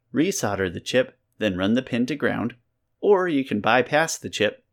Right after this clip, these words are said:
by soldering a small amount of wire from the fourth pin in question to the third pin from the left on the other side of the chip. Either way makes the process easy to undo if you change your mind.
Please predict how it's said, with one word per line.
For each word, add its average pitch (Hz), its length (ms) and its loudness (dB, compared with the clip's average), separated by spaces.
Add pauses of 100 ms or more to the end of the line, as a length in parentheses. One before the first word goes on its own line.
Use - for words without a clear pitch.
(140)
by 104 140 0
soldering 101 540 2
a 95 60 -4
small 165 360 -2
amount 117 260 2
of 92 140 -6
wire 101 420 -2 (220)
from 110 140 2
the 104 80 2
fourth 160 360 2
pin 127 280 0
in 101 180 -2
question 107 600 -2 (340)
to - 100 -4
the 208 140 2
third 233 480 2
pin 101 220 4
from 104 160 -4
the 101 80 -2
left 101 380 0
on 113 180 0
the 135 240 0
other 156 280 4
side - 360 -4
of 131 100 -8
the 190 80 -10
chip. - 320 -6 (1080)
Either 175 300 2
way 120 180 6
makes 113 300 0
the - 80 -4
process 98 540 -2
easy 113 260 -2
to - 180 -6
undo 104 360 0
if 123 120 -4
you 101 80 -2
change 95 300 -4
your 107 80 2
mind. 123 320 0